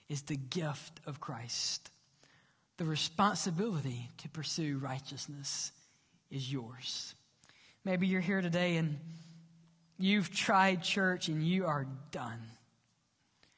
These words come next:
Let me just say, the reason you're struggling is because you have been working for your salvation,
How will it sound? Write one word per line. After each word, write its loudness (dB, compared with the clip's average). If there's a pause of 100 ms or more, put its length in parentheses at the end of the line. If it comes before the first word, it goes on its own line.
(260)
Let -2
me 4
just 2
say, 2
the 2
reason 2
you're 2
struggling 0
is -4
because -4
you 2
have 0
been 0
working -2
for -4 (340)
your 0
salvation, -4